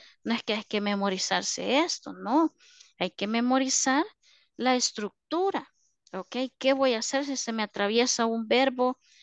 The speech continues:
que termina, es solamente un verbo corto, que es consonante, vocal, consonante, se me atravesó aquí y me lo están pidiendo en participio? ¿Qué hago? Aquí dice, mire,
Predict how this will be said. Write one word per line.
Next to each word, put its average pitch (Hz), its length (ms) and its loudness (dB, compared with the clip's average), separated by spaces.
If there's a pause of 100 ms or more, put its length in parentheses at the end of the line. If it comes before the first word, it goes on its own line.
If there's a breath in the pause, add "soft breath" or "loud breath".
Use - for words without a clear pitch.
(260 soft breath)
que 233 200 2
termina, 233 500 0 (140)
es 240 400 2
solamente 247 580 0
un 226 140 -2
verbo 233 360 0
corto, 277 440 2
que 220 160 -2
es 247 100 -6
consonante, 240 560 0
vocal, 233 360 0
consonante, 247 600 0
se - 160 -4
me 220 120 -4
atravesó 202 500 0
aquí 330 280 2 (380 loud breath)
y 262 100 6
me 240 120 4
lo 202 60 0
están 240 260 -2
pidiendo 254 360 2
en 247 60 -2
participio? 226 880 0
¿Qué 247 180 4
hago? 339 400 4 (540)
Aquí 190 380 -12
dice, 247 540 -6
mire, 247 240 -8